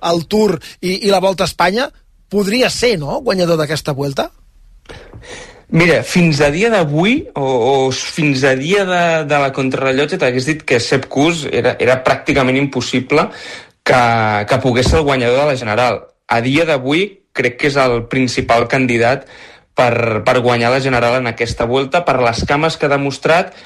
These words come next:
Speaker 2: per com s'ha entès amb, amb l'equip, no? Perquè moltes vegades aquestes lluites d'egos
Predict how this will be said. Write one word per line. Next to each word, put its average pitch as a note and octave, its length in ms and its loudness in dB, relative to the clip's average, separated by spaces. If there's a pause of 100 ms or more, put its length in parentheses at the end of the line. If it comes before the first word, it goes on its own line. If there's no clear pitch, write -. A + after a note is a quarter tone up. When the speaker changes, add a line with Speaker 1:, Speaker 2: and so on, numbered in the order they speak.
(240)
Speaker 2:
per A#2+ 300 0
com F3+ 240 2
s'ha F3 360 2
entès D3 500 0
amb, A#2+ 360 -2
amb B2 340 0
l'equip, A#2 480 0
no? C3 160 -2
Perquè B2+ 260 0
moltes A#2+ 340 2
vegades B2+ 340 2
aquestes C3 480 -2
lluites C3 440 2
d'egos B2 480 0